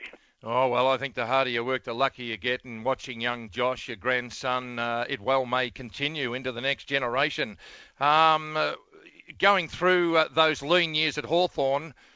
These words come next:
I believe you ma-, you're in the team that made the finals for the first time in nineteen fifty-seven, the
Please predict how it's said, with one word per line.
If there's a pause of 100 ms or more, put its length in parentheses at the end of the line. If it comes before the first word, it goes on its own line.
(300)
I
believe
you
ma-,
you're
in
the
team
that
made
the
finals
for
the
first
time
in
nineteen
fifty-seven,
the